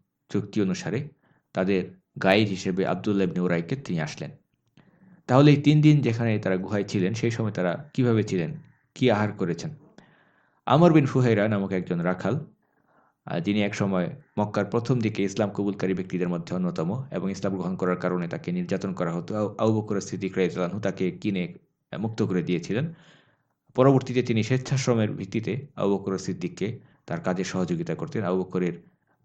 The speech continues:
আহ, পশুগুলোকে তিনি চরাতেন এবং সেই পশুগুলোকে দেখাশোনার ভান করে তিনি সেই গুহার সামনে দিয়ে অতিক্রম করে যেতেন।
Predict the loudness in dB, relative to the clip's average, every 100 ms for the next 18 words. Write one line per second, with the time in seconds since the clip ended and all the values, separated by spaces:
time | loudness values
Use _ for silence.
0 | -20 -8 -4 2 4 4 0 -2 -2 2
1 | 0 0 -6 -12 _ _ _ -4 2 2
2 | 2 2 4 4 2 0 -2 -2 0 2
3 | 4 2 2 0 0 0 0 -2 -6 -4
4 | -2 0 0 0 0 0 0 -2 -4 -4
5 | -4 -4 -6 -8 -12